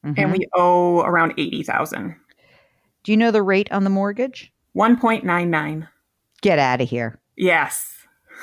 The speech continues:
Speaker 2: How is that possible? What kind of mortgage is this?
Speaker 1: It's a refinance. We just recently did a refinance to a fifteen-year through our local credit union.
Speaker 2: Holy, I, I really, I mean, it takes my breath away.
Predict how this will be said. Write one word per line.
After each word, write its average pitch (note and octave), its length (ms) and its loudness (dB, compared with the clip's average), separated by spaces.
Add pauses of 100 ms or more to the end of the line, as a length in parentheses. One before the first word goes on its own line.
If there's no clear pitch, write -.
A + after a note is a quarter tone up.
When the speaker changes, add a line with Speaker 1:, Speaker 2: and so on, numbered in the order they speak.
(220)
Speaker 2:
How A3+ 260 2
is B3+ 100 0
that A#3 180 0
possible? D#3 480 0
What E3+ 180 0
kind A#3 180 2
of B3 60 8
mortgage G3 460 4
is E3 180 -4
this? A2 500 -2
Speaker 1:
It's A3 240 2
a G3 260 4
refinance. G#3 720 2
We F3+ 80 0
just G3+ 240 0
recently G3 540 0
did E3+ 400 2
a F3 160 -2
refinance E3+ 800 0
to E3+ 200 -2
a D#3 60 2
fifteen-year E3 800 0
through D#3+ 240 0
our D#3+ 180 2
local D#3 280 0
credit D3 360 -4
union. - 420 -6
Speaker 2:
Holy, D4 1000 2 (180)
I, B3 180 2
I B3 100 2
really, A#3 400 6
I G#3 80 0
mean, G#3+ 180 4
it G3+ 80 -2
takes - 260 -4
my F3 140 0
breath A#2+ 260 -2
away. A2+ 320 -8